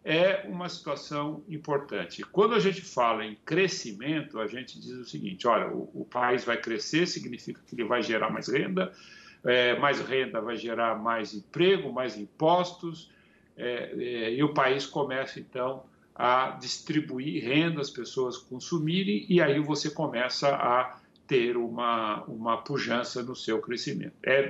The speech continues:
vai, é bem difícil isso, porque nós temos que ajustar algumas outras coisas, como investimentos. Será que nós vamos ter investimentos de fora? Será que o investimento internamente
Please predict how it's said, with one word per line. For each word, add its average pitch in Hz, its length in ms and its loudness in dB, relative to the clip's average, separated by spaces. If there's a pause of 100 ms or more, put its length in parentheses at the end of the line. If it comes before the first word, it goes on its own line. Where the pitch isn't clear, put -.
vai, 131 220 2
é 131 160 -2
bem 196 280 2
difícil 139 580 -4
isso, 143 220 -2
porque - 180 -4
nós 139 200 0
temos 123 220 -2
que 135 120 -2
ajustar 123 880 0 (220)
algumas 107 560 0
outras 131 340 -4
coisas, 147 680 4
como 139 380 -4
investimentos. 120 1160 2 (380)
Será 147 260 2
que 151 100 -4
nós 127 220 -2
vamos 117 300 -12
ter 127 200 -2
investimentos 110 680 -10
de - 100 -14
fora? 143 420 4
Será 131 300 -2
que 139 140 -10
o 135 40 -10
investimento 127 800 -6
internamente 117 920 -2